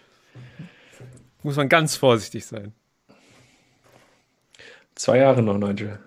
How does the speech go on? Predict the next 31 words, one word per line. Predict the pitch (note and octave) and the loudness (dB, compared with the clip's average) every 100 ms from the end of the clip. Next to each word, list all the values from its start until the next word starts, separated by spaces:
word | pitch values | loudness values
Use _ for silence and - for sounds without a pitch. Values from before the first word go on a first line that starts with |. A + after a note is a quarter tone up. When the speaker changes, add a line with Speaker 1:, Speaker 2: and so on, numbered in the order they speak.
| _ | _
Speaker 2:
Dann, | - C3+ D3+ D3 | -4 -4 -4 -8
Speaker 1:
Ah. | - | -8
Speaker 2:
dann | C3 | -4
darf | C3+ C#3 | 0 2
ich | C#3 | 2
das | C3 A#2+ | -2 0
auch | G2 B2+ | 0 0
endlich. | G#2+ G#2 G#2 G#2+ - _ _ _ - - - - _ _ | -4 -6 -10 -12 -20 _ _ _ -20 -20 -20 -20 _ _
Speaker 1:
Ah, | C#3 C#3+ C3+ B2+ G#2+ - | 2 4 4 2 -4 -10
ja. | B2 A2+ F2 _ _ _ _ _ _ _ _ _ - | -10 -10 -14 _ _ _ _ _ _ _ _ _ -12
Speaker 2:
Mhm. | D#3 A2 G2+ C3+ C#3+ - _ _ _ | -6 -6 -4 -8 -12 -20 _ _ _
Speaker 1:
Ähm, | C#3 C3 | 0 0
wie | C3 | -2
lange | F#3+ B3 | -2 -2
brauchst | C3 E3+ - | -2 -2 -2
du | |
von, | F3 A#2 G#2+ - | -10 -8 -10 -8
äh, | A#2 G#2+ G#2+ G#2+ - - - | -2 0 0 -4 -12 -20 -20
Braunschweig | - A2 A#2 B2 - G#2+ G#2 - | -6 0 0 -2 -4 -2 -4 -8
dahin, | G#2+ G#2+ A#2+ C#3 | -10 -10 -12 -14
wo | A#2+ | -12
du | G#2 | -6
warst, | G#2 C#3+ - | -6 -6 -10
wandern? | A2+ A2 C3+ D#3+ _ _ _ _ _ _ _ _ _ _ _ | -10 -10 -10 -14 _ _ _ _ _ _ _ _ _ _ _
Speaker 2:
Jetzt | C3 A2+ - - | 0 0 0 -4
zur | - A2 | 2 2
Asse | - B2+ - | 2 0 0
oder | E3 D3+ C3+ | 2 2 2
in | - B2 | 2 0
Harz? | A2 G2+ G2+ - - - - | 0 -2 -2 -4 -8 -12 -10
Speaker 1:
Beides. | A#2 A2 G#2 F#2+ - | -2 0 -2 -10 -18